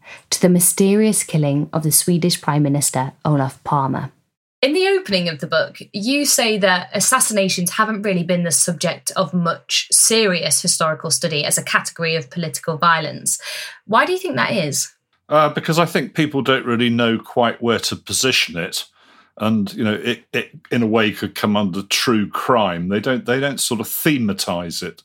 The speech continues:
Speaker 2: as it were, and look at it analytically, which is what I set out to do, you know, to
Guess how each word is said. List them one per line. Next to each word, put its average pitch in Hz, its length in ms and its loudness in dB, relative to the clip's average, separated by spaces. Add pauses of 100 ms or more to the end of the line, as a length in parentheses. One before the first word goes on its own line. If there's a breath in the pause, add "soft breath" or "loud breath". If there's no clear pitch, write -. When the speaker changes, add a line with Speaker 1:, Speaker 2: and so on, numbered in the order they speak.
Speaker 2:
as 90 140 -6
it 101 120 -10
were, 98 220 -4
and 98 140 -2
look 104 180 -4
at 101 80 -2
it - 80 -6
analytically, 98 720 -2
which 90 220 -10
is - 160 -8
what 98 140 -4
I 92 200 -2 (220)
set - 280 -4
out 95 260 -2
to 90 100 -8
do, 85 300 -2
you 90 160 -12
know, 87 180 -8
to 92 240 -6